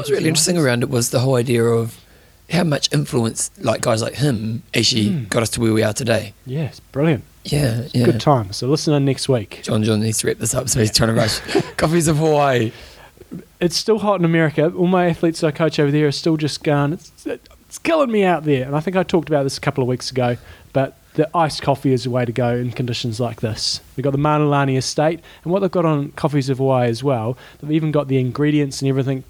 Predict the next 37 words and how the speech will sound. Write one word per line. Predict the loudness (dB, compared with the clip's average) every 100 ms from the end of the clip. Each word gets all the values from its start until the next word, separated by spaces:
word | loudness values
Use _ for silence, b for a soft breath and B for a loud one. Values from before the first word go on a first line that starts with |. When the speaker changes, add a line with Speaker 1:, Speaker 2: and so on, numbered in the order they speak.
| -10
Speaker 1:
the | -4
way | 0 2 2
you | 0 -2
need | -2 -2
to | -4
make | -4 -2 -4 -8 -18 -4
your, | 0 2 2 2
uh, | 0 0 -2 -4 B B B
your | -4 -2
iced | -4 -4
coffee. | -4 -4 -2
You | -2
get | -2 -2
seven | 0 0
to | 2
eight | 0 2
ounces | 2 2 -2 -4
of | -2
island-styled | 2 2 2 0 2 2 2
Coney | -2 0 2 2
or | 2
Mauna | 2 2 2
Lani | 2 2 2
estate | 0 0 0 0
coffee, | 0 0 0 -2 B B _
coarse | 0 2 2 0
ground, | 2 4 4 2 B B B
six | -6 -4 -4 -4
cups | -4 -2
of | -2
filtered | 0 0 2 -2
or | -2
bottled | -2 0 0 0
water, | 2 2 0 -8 _
room | 0 2 2
temperature, | 0 -4 -4 -4 -4 b b b b b _ _ _
a | _